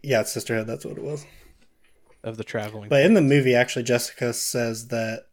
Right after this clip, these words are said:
Speaker 1: they have been manipulating bloodlines for centuries to eventually create someone who's capable of bringing pieces to all the houses. So that's what he's supposed to be. So she actually says the one is already here.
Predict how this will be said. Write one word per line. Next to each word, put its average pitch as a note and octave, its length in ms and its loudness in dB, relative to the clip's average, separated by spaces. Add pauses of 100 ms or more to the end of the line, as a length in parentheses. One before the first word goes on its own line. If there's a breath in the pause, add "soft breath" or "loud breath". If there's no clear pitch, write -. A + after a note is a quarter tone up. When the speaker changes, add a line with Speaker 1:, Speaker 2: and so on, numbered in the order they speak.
Speaker 1:
they B2+ 200 -2
have A#2+ 140 -2
been A2+ 200 -6
manipulating A#2+ 560 -4
bloodlines A#2 380 -2
for A#2+ 100 -8
centuries A#2 600 -6
to B2+ 140 -4
eventually A#2 600 -6
create A2+ 680 -8
someone A#2 420 -6
who's A#2 200 -6
capable A#2 540 -6
of A2+ 80 -8
bringing A2+ 300 -8
pieces - 480 -12
to - 100 -12
all A2+ 180 -10
the A2+ 100 -10
houses. - 520 -8 (100)
So - 160 -6
that's A2+ 160 -6
what A#2+ 140 -6
he's D3 160 -8
supposed D3+ 240 -8
to - 60 -16
be. D3 180 -6 (960 soft breath)
So G#2+ 300 -4
she B2 240 0
actually A2+ 260 -2
says A2 300 -6
the A2 80 -4
one A2 320 -4
is A#2 160 -8
already A2 400 -8
here. A#2+ 420 -10